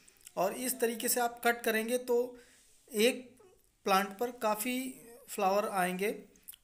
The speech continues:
कई ब्रांचेस निकलेंगे, आपका पौधा घना हो जाएगा और कई फ्लावर निकलेंगे। तो जैसे ये टमाटर का plant है, इसको भी आप cut कर देंगे ऊपर से,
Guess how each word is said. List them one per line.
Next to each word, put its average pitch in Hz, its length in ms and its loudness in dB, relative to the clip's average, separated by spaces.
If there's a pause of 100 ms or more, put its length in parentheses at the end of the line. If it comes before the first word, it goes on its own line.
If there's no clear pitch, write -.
(160)
कई 208 160 2
ब्रांचेस 202 440 2
निकलेंगे, 196 460 -2 (260)
आपका 180 320 0
पौधा 190 460 -2 (380)
घना 165 240 -2
हो 202 180 -2
जाएगा 170 420 0 (1400)
और 160 260 2 (460)
कई 226 340 0 (440)
फ्लावर 180 440 0 (160)
निकलेंगे। 170 460 0 (1900)
तो - 200 -14
जैसे 214 280 0
ये 240 220 2 (140)
टमाटर 190 360 -2
का 220 140 -6
plant 190 360 -2
है, 220 100 2
इसको 226 280 -2
भी 220 160 0
आप 220 300 -2
cut 196 160 2
कर 185 160 -2
देंगे 180 280 -2
ऊपर 175 320 -4
से, 214 260 -4